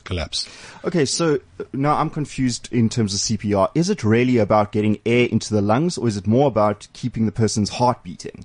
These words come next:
Speaker 1: Right. So, so what the, it's really not about the air at all
Speaker 2: Okay.
Speaker 1: anymore. That, that's from years gone by. That's w-, been learned through the studies and tests and things.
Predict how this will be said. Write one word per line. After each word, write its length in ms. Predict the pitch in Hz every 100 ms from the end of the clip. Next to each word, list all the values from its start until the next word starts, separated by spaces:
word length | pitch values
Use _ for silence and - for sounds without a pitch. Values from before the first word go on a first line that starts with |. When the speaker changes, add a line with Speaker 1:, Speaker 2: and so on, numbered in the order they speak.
| -
Speaker 1:
Right. 120 | - - - -
So, 180 | 135 110
so 200 | 135 127
what 220 | 107 -
the, 420 | 113 120 123 117 -
it's 220 | - 123 113
really 180 | 143 160
not 200 | 113 113
about 320 | 101 95 -
the 320 | 98 90 95
air 100 | -
at 80 | 101
all 240 | 95 73 - -
Speaker 2:
Okay. 180 | 85 98
Speaker 1:
anymore. 200 | 87 76
That, 180 | 104 -
that's 460 | 113 - - - -
from 200 | - 107
years 280 | 98 104 98
gone 240 | 104 98 90
by. 260 | 98 98
That's 160 | 98 -
w-, 200 | 87 - -
been 180 | 98 98
learned 220 | 104 101
through 140 | 92
the 80 | 87
studies 360 | - 107 107 95
and 100 | 87
tests 300 | 117 110 -
and 80 | 95
things. 220 | 92